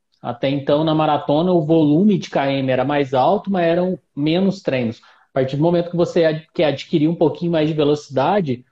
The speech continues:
você sofre um cadinho mais, né? E aproveitando o ensejo, é mais fácil eu adquirir velocidade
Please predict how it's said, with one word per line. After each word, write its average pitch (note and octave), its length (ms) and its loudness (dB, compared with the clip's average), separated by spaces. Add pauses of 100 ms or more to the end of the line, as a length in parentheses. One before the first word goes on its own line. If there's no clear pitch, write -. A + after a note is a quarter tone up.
(120)
você C#3 280 -2
sofre D3+ 520 0
um F3 100 0
cadinho F3 420 -2
mais, C#3 300 -2
né? C#3 180 -8 (520)
E C#3+ 120 2
aproveitando F#3+ 760 2 (260)
o D3 120 0
ensejo, D3 840 0
é C#3 80 -6
mais D#3+ 260 -2
fácil D#3+ 360 0
eu D#3 40 2
adquirir D3 520 0
velocidade F3+ 1000 0